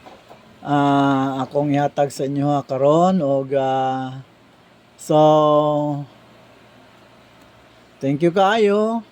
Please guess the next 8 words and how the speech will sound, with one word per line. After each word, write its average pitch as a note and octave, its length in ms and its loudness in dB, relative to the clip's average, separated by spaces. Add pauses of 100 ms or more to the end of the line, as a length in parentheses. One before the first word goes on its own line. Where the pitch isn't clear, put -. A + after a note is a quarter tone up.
(120)
no? E3+ 400 0 (800)
Thank D#3+ 160 2
you E3 80 4
kaayo D#3+ 320 2
sa D#3+ 160 0
inyohang D#3 480 0
pag-bet, D3+ 1300 -2
ana. F3 560 0